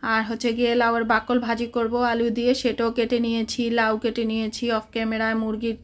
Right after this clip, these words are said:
উম, মানে মাংসটা কেটে ধুয়ে টুয়ে সব কিছু কিন্তু আমি কমপ্লিট করে নিয়েছি।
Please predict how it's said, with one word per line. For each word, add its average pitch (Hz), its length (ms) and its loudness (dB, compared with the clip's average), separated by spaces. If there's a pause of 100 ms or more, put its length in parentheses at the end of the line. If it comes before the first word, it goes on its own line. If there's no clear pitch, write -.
(140)
উম, 240 80 -4
মানে 220 340 -2
মাংসটা 220 460 -4
কেটে 220 420 -2
ধুয়ে 226 360 0
টুয়ে 226 220 -2
সব 285 240 -2 (100)
কিছু 262 220 0
কিন্তু 262 220 4
আমি 262 120 4
কমপ্লিট 233 420 0
করে 254 240 4
নিয়েছি। 262 380 4